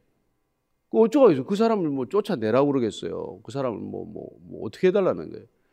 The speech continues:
그 사람을 불쌍히 여겨주셔서 나를 괴롭게 하지 말도록 하라는 게 아니라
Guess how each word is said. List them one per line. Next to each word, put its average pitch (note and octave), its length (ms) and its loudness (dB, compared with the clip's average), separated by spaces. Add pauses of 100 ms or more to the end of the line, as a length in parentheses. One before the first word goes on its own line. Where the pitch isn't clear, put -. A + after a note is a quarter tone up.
(400)
그 G3 100 -2
사람을 A3 380 4
불쌍히 G3 540 0
여겨주셔서 A#2+ 840 -4 (380)
나를 D3+ 340 4
괴롭게 A#3 500 2
하지 E3+ 340 -8
말도록 A#2 520 0
하라는 E3 280 -4
게 G#2+ 80 -4
아니라 G2+ 320 -6